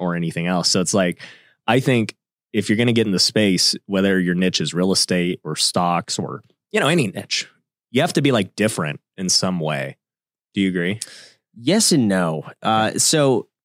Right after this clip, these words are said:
Speaker 2: i-, it's complicated for me because I feel like when I first started, there was, there's nobody in the finance space. And I got in thinking I was too late,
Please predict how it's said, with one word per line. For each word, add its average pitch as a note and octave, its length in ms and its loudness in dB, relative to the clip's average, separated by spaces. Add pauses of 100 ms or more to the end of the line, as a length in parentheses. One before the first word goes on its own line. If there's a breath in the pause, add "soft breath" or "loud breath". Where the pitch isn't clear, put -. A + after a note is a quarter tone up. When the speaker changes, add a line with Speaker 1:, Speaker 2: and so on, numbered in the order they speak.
(520)
Speaker 2:
i-, - 320 -4
it's C#3+ 200 0
complicated F3 520 0
for C#3 120 -2
me B2 140 2
because G#2+ 260 -2
I A#2 80 0
feel C3+ 240 0
like A2+ 240 0 (520)
when A#2+ 180 0
I C#3 140 2
first C#3+ 280 0
started, A2 360 2
there G#2 100 2
was, F#2+ 160 0
there's F#2+ 260 -2 (220)
nobody G#2+ 420 2
in F#2+ 60 0
the F#2 60 -2
finance F2 360 -2
space. - 460 -4
And G#2+ 320 0 (160)
I C#3 160 2
got D3 300 2
in G#2 180 0
thinking G#2 420 -4
I B2 160 2
was B2+ 220 2
too F#2 260 -4
late, E2+ 420 -4